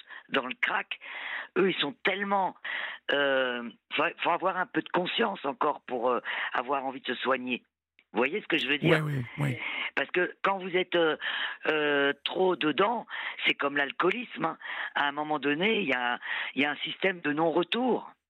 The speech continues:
Speaker 2: Ouais, ouais.
Speaker 1: Et là, je vais vous dire, euh,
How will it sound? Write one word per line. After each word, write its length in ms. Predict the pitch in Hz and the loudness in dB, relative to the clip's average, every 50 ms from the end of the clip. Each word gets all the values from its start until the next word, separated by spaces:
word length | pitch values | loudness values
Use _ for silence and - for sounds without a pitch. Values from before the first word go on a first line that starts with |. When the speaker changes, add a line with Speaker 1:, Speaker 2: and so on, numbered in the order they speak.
| - - 139 | -10 -6 -4
Speaker 2:
Ouais, 60 | 135 | -4
ouais. 640 | 131 127 - - - - - - 139 131 123 120 - _ - | -4 -4 -8 -12 -12 -10 -8 -8 -6 -6 -8 -10 -10 _ -2
Speaker 1:
Et 160 | - 143 135 | -2 0 2
là, 260 | 147 180 208 226 208 | 2 2 2 2 0
je 60 | 151 139 | 0 -2
vais 60 | 151 | -4
vous 160 | 139 147 147 | -2 -4 -4
dire, 260 | 135 170 202 220 180 156 | -2 2 2 2 2 2
euh, 280 | 147 139 131 131 131 | 2 2 2 0 0